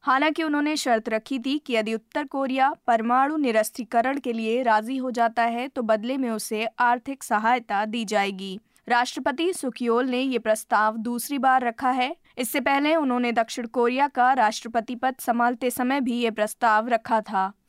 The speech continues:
बुधवार को एक प्रेस कॉन्फ्रेंस के दौरान उन्होंने अपने इस प्रस्ताव को दोहराया। न्यूज एजेंसी रॉयटर्स के मुताबिक ये पहली बार है जब उत्तर कोरिया के किसी वरिष्ठ नेता ने दक्षिण कोरिया के इस प्रस्ताव पर सीधे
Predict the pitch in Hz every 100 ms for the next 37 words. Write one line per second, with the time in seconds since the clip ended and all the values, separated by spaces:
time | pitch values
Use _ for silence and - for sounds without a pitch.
0 | - 254 247 247 254 269 302 311 - 220
1 | - 240 233 240 262 - 240 226 214 214
2 | 220 226 254 254 285 285 262 254 214 214
3 | - 214 - - 233 233 - 220 226 226
4 | 202 196 190 175 _ _ - 262 262 254
5 | 247 285 277 330 320 220 220 240 - 262
6 | 240 233 233 226 285 320 240 233 240 269
7 | 254 254 262 262 269 262 226 - 226 214
8 | 226 226 262 269 262 - 220 233 208 233
9 | 277 - 294 262 247 254 247 233 247 240
10 | 220 233 226 233 233 262 262 233 226 -
11 | 214 - 233 247 - 214 226 - 262 254
12 | 254